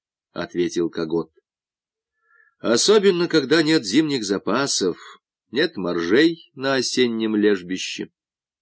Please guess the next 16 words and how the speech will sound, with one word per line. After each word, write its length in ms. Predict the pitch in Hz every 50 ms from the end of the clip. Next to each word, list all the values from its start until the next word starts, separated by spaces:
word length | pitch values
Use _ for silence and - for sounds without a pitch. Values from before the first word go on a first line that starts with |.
| _ _ _
Тогда 520 | - 110 113 113 107 107 104 123 135 131 113
худо. 520 | - - - 135 147 123 98 98 82 - _ _ _ _ _ _ _ _ _ _ _ _ _ _ _ _ _ -
Жди 520 | 90 85 85 87 85 95 139 190 220 202
смертей 720 | - - - 165 170 165 151 - - - 139 143 143 131
и 180 | 120 - 117 117
болезней. 840 | 107 98 104 101 101 101 101 101 92 87 85 92 87 80 - _ _ _ _ _ _ _ _ _ _ _ _ _ _ _ _ _
Этот 560 | 92 107 143 190 240 240 220 - 202 170 135
год 260 | 117 175 202 202 -
у 80 | 147 131
нас 260 | 139 160 330 - -
хороший. 840 | - 107 98 95 101 107 110 110 101 - - - 85 80 67 - _ _ _ _ _ _ _ _ _ _ _ - - - - - _
В 80 | - -
хранилищах 840 | - 110 120 135 151 185 233 254 233 156 110 - - - 101 - -
ещё 260 | 101 - - - 104
много 340 | 98 101 107 107 98 101 92
кэмгытов. 1080 | - - 98 101 98 95 95 90 85 117 180 202 - - - 185 180 - - - -